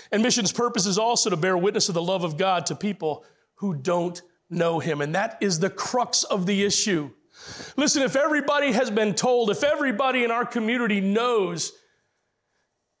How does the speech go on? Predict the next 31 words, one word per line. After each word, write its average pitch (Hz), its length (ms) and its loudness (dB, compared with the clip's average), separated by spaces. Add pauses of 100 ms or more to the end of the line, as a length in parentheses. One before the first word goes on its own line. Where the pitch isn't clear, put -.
(260)
then 254 80 0
the 226 80 0
pressure 269 420 0
is 196 140 4
off 233 240 2
us, 190 140 0
but - 180 -4
they 220 120 0
don't. 254 760 0 (1700)
I - 60 -18
can't 269 320 -2
stress - 380 0
this 277 200 0
enough. 247 240 0
Not 247 200 2
only 269 240 0
are 240 100 2
we 233 120 0
the 220 140 0
least 233 460 0
evangelized 208 800 0
metro 214 380 0
area, 208 520 2 (280)
we 262 160 2
are 254 120 4
the 214 180 2
most, 226 720 2
get 294 220 -4
this, 208 280 0 (880)
the 196 140 0
most 226 600 2